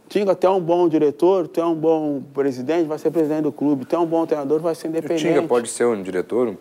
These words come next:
Speaker 2: um, um técnico?
Speaker 1: Cara,
Speaker 2: Qual é o
Speaker 1: eu vou te
Speaker 2: futuro do
Speaker 1: falar o
Speaker 2: Tinga?
Speaker 1: seguinte, aí eu sei, e eu, eu, isso é uma brincadeira, que é o jeito que eu respondo, sei como me pergunta, é uma brincadeira, mas deve ter um pouco de verdade, porque quem me fala isso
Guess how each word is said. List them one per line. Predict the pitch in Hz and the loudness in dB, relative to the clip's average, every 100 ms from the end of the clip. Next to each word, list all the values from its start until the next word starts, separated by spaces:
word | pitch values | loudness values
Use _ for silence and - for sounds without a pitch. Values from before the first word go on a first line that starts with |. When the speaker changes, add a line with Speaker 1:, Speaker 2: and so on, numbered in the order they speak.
| - - - - - - - - | -16 -20 -20 -20 -20 -20 -20 -18
Speaker 2:
um, | 90 85 80 82 87 | -14 -14 -14 -14 -12
um | 82 - | -14 -4
técnico? | - 127 117 104 | 2 2 2 2
Speaker 1:
Cara, | 202 160 | 4 4
Speaker 2:
Qual | |
é | |
o | |
Speaker 1:
eu | 151 | 4
vou | 165 | 2
te | 170 | 0
Speaker 2:
futuro | |
do | |
Speaker 1:
falar | - 180 | 0 2
o | 196 | 0
Speaker 2:
Tinga? | 214 | -2
Speaker 1:
seguinte, | 175 156 120 - - - - | -6 -4 -4 -6 -10 -8 -6
aí | 139 143 156 175 | -2 0 2 0
eu | 160 160 | 0 -2
sei, | - 156 - | -4 -8 -4
e | 135 139 - | -2 -2 -2
eu, | 135 139 135 147 143 | -2 0 0 -4 -2
eu, | 139 139 135 - - 151 | 0 0 0 -6 -10 -8
isso | - | -2
é | |
uma | 165 170 | 0 0
brincadeira, | 147 170 165 165 139 131 156 180 | 2 -2 0 -2 0 2 4 2
que | 175 | 2
é | |
o | 151 131 | -2 0
jeito | 151 - | 0 2
que | 156 | 0
eu | 139 - | 0 -4
respondo, | 135 - 135 139 | -8 -4 -2 -2
sei | - 143 | -2 -2
como | 143 | 0
me | 135 | -2
pergunta, | 131 135 156 | -2 -2 -2
é | |
uma | 147 | -2
brincadeira, | 139 147 151 131 139 165 180 - - - _ _ - | -2 -2 -2 0 0 0 0 -4 -20 -20 _ _ -6
mas | 143 151 | 2 4
deve | 151 160 | 4 0
ter | 156 | 0
um | 165 | -2
pouco | 175 156 | -2 -2
de | 165 | -2
verdade, | 175 165 139 135 | -2 0 0 -2
porque | - 139 | -8 -4
quem | - | 0
me | 175 | 2
fala | 170 - 160 165 | 2 2 2 4
isso | 151 170 - - | 2 2 -2 -10